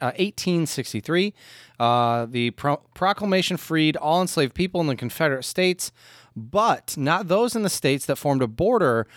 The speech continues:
between the North and South sla-, uh, between the North and South. Slavery existed in two border states, Delaware and Kentucky, um,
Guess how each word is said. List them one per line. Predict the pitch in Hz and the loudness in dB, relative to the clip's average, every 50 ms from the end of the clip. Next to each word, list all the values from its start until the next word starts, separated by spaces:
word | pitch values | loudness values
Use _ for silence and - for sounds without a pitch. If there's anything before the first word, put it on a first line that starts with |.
| - - _ _ | -20 -20 _ _
between | - 120 - - 170 170 170 | -6 -4 -2 0 0 2 2
the | 160 147 | 2 2
North | 131 123 120 123 135 135 117 151 | 4 4 4 4 2 2 0 -2
and | 135 117 | -4 -4
South | - - 127 113 113 110 - - - - | -2 0 0 0 0 -2 -4 -8 -14 -10
sla-, | - - - - 131 147 180 196 185 - | -8 -8 -6 -2 0 2 2 2 0 0
uh, | 156 127 120 120 | 0 0 0 0
between | 120 123 117 - - 165 170 | -2 -4 -6 -2 0 0 2
the | 170 | 4
North | 156 139 127 120 104 131 | 4 4 4 2 2 0
and | 120 - | -2 0
South. | - 147 123 82 - - - - - - - | 0 0 0 -2 -4 -12 -20 -20 -20 -20 -14
Slavery | - - - - 170 180 208 226 220 226 214 180 | -10 -8 -4 -2 0 2 2 2 2 0 0 0
existed | 160 165 151 131 131 156 240 277 - - 196 175 | 0 -2 -2 -2 0 0 0 0 0 0 0 2
in | 156 147 135 | 2 2 0
two | - - 185 196 | 0 0 0 0
border | 170 160 170 202 214 196 | 2 2 2 2 2 0
states, | - - - 131 123 120 - - - - - - - _ | 0 0 0 0 0 0 -2 -8 -16 -20 -20 -20 -20 _
Delaware | - 120 127 143 147 147 139 127 | 0 2 2 4 4 2 2 0
and | 120 113 | -2 -6
Kentucky, | - - 110 98 - - 240 - - 147 117 120 120 - - - - - _ _ | -6 -6 -8 -4 0 0 0 0 0 0 0 0 -2 -6 -12 -20 -20 -20 _ _
um, | - 117 120 120 117 120 120 117 | -4 -2 0 0 0 0 -2 -4